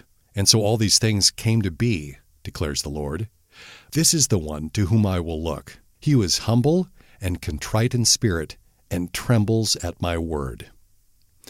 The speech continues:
People are watching you. Watch yourself. Can you be trusted to do that?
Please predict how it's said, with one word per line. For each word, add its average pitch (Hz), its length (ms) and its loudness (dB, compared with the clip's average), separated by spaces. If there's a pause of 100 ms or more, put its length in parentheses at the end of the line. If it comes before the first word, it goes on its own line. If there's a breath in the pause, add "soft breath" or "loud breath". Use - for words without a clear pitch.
(360 loud breath)
People 156 240 2
are 101 100 4
watching 80 460 -2
you. - 240 -14 (760)
Watch 92 340 2
yourself. - 680 0 (360)
Can 123 300 4
you 156 80 4
be 147 140 4
trusted 120 440 0
to 113 80 0
do 117 180 0
that? - 340 -10